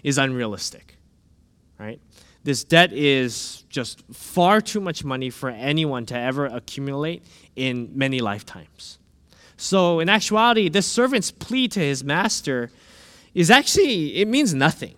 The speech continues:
because it's an empty promise. There's no possible way that this man is going to be able to pay back this debt.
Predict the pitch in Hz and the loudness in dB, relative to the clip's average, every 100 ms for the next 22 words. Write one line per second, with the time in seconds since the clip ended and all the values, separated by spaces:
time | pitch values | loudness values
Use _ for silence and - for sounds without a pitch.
0 | _ _ - 165 180 165 160 139 127 123 | _ _ -4 0 0 0 -2 -4 -4 -8
1 | - 104 98 175 143 143 165 190 220 247 | -8 -12 -6 -2 -2 0 2 4 6 6
2 | 240 160 151 - 170 156 117 113 147 131 | 4 0 0 -2 -2 -2 -2 -2 -4 -6
3 | 107 135 - 110 113 120 117 107 101 117 | -6 -8 -8 -8 -8 -8 -8 -10 -8 -8
4 | 110 101 - 127 127 120 98 - - _ | -8 -12 -10 -8 -6 -6 -10 -14 -20 _
5 | 117 - 127 | -8 -4 -4